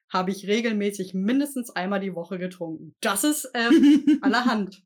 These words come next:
Speaker 2: Ich dachte, du wolltest gerade sagen, seit fünfzehn Wochen habe ich dich mindestens einmal die Woche gesehen und das war schön. Ja, das kam nicht, das war nicht so schön.
Speaker 1: Sagen wir mal, das war schön. Sehr schön sogar.
Speaker 2: <laughs>
Speaker 1: Eigentlich ist es gar nicht so witzig mit den, äh,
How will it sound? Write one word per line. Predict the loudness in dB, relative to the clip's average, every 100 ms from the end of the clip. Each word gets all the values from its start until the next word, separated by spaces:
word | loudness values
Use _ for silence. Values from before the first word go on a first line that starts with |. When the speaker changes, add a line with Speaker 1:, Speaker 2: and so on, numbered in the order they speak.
| _
Speaker 2:
Ich | -4 0
dachte, | 0 2 2
du | 4
wolltest | 4 4 2 0
gerade | 0 2 2
sagen, | 2 0 0 -2 -4 -8 _ _ _ _
seit | -2 -2 0
fünfzehn | -2 0 0 2
Wochen | 0 0 0 0
habe | -2 -4
ich | -8
dich | -2
mindestens | 0 2 0 -4 -8 -2
einmal | 0 0 0
die | 0 -2
Woche | -2 -2
gesehen | -2 0 0 0
und | -2
das | -4 -6
war |
schön. | -6 -2 -2 -4 -12 _
Ja, | -4
das | -2 -4
kam | -4 -2
nicht, | -2 -4 -10
das | -10
war | -4
nicht | -4 -4
so | -6
schön. | -8 -6 -6 -6
Speaker 1:
Sagen | -12 -8 -4 -2 -2
wir |
mal, | -2 -2
das | -4 -6
war | -10
schön. | -10 -12 -12 -16 _
Sehr | -2 0
schön | 0 -2 -2
sogar. | -2 -2 -4 -10 -12 -12 -16
Speaker 2:
<laughs> | -18 -20 -8
Speaker 1:
Eigentlich | -2 0 0
ist | -2
es | -2
gar | -2
nicht | -4 -4
so | -4
witzig | -4 -4 -4
mit | -4 -4
den, | -2 -2 0
äh, | 0 0 -2